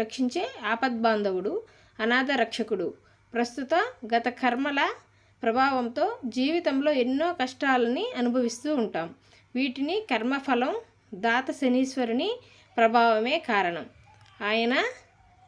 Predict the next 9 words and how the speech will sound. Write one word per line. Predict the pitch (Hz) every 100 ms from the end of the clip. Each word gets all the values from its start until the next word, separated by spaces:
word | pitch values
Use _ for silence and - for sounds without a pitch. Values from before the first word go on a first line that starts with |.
| -
ప్రభావం | 226 254 269 302 302
మనల్ని | 233 226 233 381 262
ఎక్కువగా | - 302 277 247 349 508 - - 208
బాధించకుండా | 226 254 294 294 277 240 240 269 233
ఉండాలంటే | 226 240 240 214 214 349 508 - - _ -
శ్రీ | 269 339 311
వెంకటేశ్వర | 254 277 330 311 302 277 269
స్వామిని | 254 214 226 370 494 508 240
ప్రత్యేకంగా | 220 - 294 262 233 240